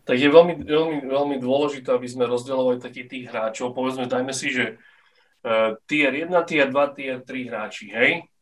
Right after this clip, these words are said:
na Československu. Rozdielime si medzi týchto hráčov a ku každému musíme pristupovať troška iným spôsobom, pretože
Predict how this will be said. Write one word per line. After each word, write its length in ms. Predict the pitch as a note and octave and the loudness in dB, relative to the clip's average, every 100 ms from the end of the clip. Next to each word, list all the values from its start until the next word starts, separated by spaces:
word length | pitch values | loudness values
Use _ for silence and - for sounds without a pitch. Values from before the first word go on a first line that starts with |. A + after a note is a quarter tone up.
| _ _ | _ _
na 140 | B2+ B2+ | 0 0
Československu. 960 | B2+ - A2+ - G#2 G#2+ - C#3+ D#3+ - - _ - | 0 -4 -8 -4 -4 -4 -4 -2 -2 -4 -20 _ 2
Rozdielime 480 | C#3 D3 D#3+ D#3 - | 2 4 2 2 -2
si 80 | |
medzi 240 | C#3 C3+ C3 | -4 -4 -6
týchto 320 | B2+ B2+ B2+ | -10 -10 -8
hráčov 520 | A2+ B2 - E3+ E3+ - _ _ - | -4 -4 0 0 0 -2 _ _ -6
a 160 | B2+ | -6
ku 240 | B2+ - G3 | -6 -6 -2
každému 400 | G3 E3 D3+ D3+ | 2 2 2 0
musíme 240 | - C#3 | -4 -4
pristupovať 480 | C#3 B2+ C#3+ C3 C3 B2+ | -6 -10 -10 -2 -2 -2
troška 200 | - D#3+ | -8 -8
iným 240 | D3+ E3 C#3 | -4 -4 -4
spôsobom, 720 | - B2 A#2+ C3 B2 C#3+ - _ _ _ | -4 -2 -2 0 2 2 -2 _ _ _
pretože 560 | D3 C#3+ C#3+ C#3+ C#3 B2+ | -8 -6 -4 0 0 -2